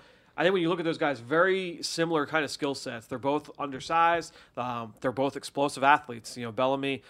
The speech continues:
uh, we talked about it last week on the preview show. Uh, some people believe could break four three. Um, Killins is that kind of a guy as well. There's no, uh, you know, reported times with him yet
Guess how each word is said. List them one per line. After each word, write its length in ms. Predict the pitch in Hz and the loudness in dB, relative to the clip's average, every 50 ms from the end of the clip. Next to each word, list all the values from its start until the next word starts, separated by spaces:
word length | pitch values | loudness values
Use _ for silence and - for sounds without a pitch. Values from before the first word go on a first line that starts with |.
| - _ - | -20 _ -6
uh, 100 | 127 120 | -6 -4
we 100 | 120 139 | -4 -2
talked 180 | 131 143 139 120 | 2 2 2 4
about 180 | 110 135 131 127 | 4 2 2 2
it 20 | 127 | 2
last 260 | 127 131 135 - - | 2 2 2 2 0
week 160 | 143 143 127 | -4 -4 -4
on 40 | 131 | -4
the 40 | 123 | -6
preview 320 | 120 - 135 139 135 151 135 | -6 -4 -4 -2 -2 -2 -4
show. 340 | - - 143 143 147 143 - - - _ | -2 0 2 2 2 0 -2 -10 -16 _
Uh, 380 | 131 127 127 127 123 120 120 117 107 - | -6 -4 -2 -2 -4 -4 -6 -8 -10 -8
some 180 | - 131 127 | -8 -8 -6
people 220 | 117 127 117 123 117 | -6 -8 -8 -8 -6
believe 220 | 120 131 131 127 | -4 -4 -4 -4
could 180 | - - 135 113 | -4 -6 -6 -2
break 200 | 131 131 131 127 | -2 -2 -2 -2
four 180 | - 143 135 120 | -2 -4 -4 -4
three. 460 | - - 123 139 156 170 185 196 185 - - - _ _ - | -4 -4 0 0 2 2 0 -2 -4 -10 -18 -20 _ _ -10
Um, 400 | 120 127 123 120 117 113 113 113 - | -6 -4 -4 -4 -6 -6 -10 -14 -10
Killins 380 | - 151 139 143 151 151 135 156 | -6 -2 0 0 0 0 -2 -4
is 140 | 139 113 | -6 0
that 200 | 110 147 143 143 | 4 4 4 4
kind 160 | - 156 151 147 | 4 2 0 0
of 80 | 139 | 0
a 20 | 139 | 2
guy 260 | 135 143 143 143 143 | 4 6 6 6 6
as 180 | 139 123 117 | 2 0 -2
well. 260 | 120 131 135 143 156 147 | 0 4 6 6 6 4
There's 180 | 135 117 - | 2 -2 -2
no, 380 | 151 143 147 139 139 135 117 113 | -2 0 2 2 2 0 0 0
uh, 220 | 131 127 127 123 117 120 _ _ - | 0 2 2 0 -2 -6 _ _ -8
you 120 | 139 131 | -8 -6
know, 100 | 123 120 | -6 -6
reported 540 | 117 101 107 123 123 110 - 135 139 143 - | -6 -6 -6 -6 -8 -4 0 0 2 2 0
times 260 | - 139 135 139 123 | 0 0 0 0 -2
with 120 | 123 113 | -4 -8
him 180 | - 143 135 123 | -8 -8 -8 -6
yet 260 | 120 123 139 156 131 | -2 0 0 0 0